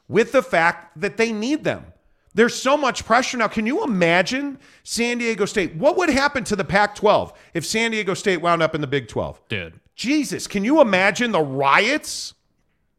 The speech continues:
Speaker 1: Are you serious? It's not about academics with San Diego State.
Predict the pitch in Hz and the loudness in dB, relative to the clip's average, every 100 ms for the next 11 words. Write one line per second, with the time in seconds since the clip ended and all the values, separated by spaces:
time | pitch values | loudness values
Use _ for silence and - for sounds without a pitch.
0 | _ _ _ _ - 196 226 - 220 254 | _ _ _ _ 2 2 2 0 0 0
1 | 359 466 - - - _ _ _ _ - | 2 2 0 -8 -20 _ _ _ _ -10
2 | - - 233 190 160 175 135 131 123 143 | -2 2 4 6 4 2 0 0 -2 -6
3 | 131 151 131 117 104 92 - 104 113 | -6 -4 -2 -2 -4 -8 -6 -4 -4